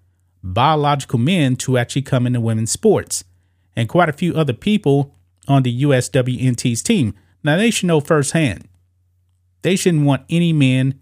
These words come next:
in their sport. Why? Because when it came to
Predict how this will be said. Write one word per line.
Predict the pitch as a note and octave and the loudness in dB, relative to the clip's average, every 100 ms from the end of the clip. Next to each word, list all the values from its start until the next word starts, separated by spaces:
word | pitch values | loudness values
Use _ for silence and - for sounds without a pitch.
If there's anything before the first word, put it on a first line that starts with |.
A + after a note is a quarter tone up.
| _ _ | _ _
in | C3 A#2+ | 0 2
their | G#2+ | 0
sport. | - - G#2+ F#2+ | -2 -2 -2 0
Why? | C#3 D#3+ E3 - _ _ _ _ - | 0 2 -2 -8 _ _ _ _ -6
Because | - B2 A2 | 0 0 0
when | A2+ | -2
it | G2+ | -2
came | - F3 F3+ | -2 -2 -2
to | - D3 B2+ C3+ | -2 0 0 -2